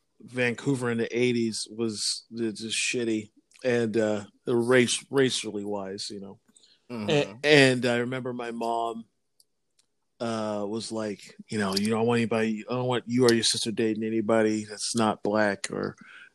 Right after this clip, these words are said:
Speaker 1: no white people." And it's just so funny. We both went the exact, you know, we both did, you know, we both, <laughs> it was like my sister and I had, like, this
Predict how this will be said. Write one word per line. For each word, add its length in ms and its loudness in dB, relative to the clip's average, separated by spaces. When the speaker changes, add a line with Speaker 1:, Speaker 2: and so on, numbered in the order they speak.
Speaker 1:
no 200 8
white 360 8
people." 440 -2
And 100 8
it's 160 8
just 180 6
so 140 6
funny. 560 -2
We 160 2
both 340 6
went 240 0
the 160 0
exact, 540 -2
you 100 -2
know, 60 0
we 120 0
both 260 -2
did, 280 2
you 60 -12
know, 260 -6
we 140 2
both, 340 6
<laughs> 100 -8
it 120 -8
was 120 4
like 140 8
my 100 0
sister 240 -4
and 80 -4
I 100 -2
had, 300 -2
like, 200 -2
this 260 -4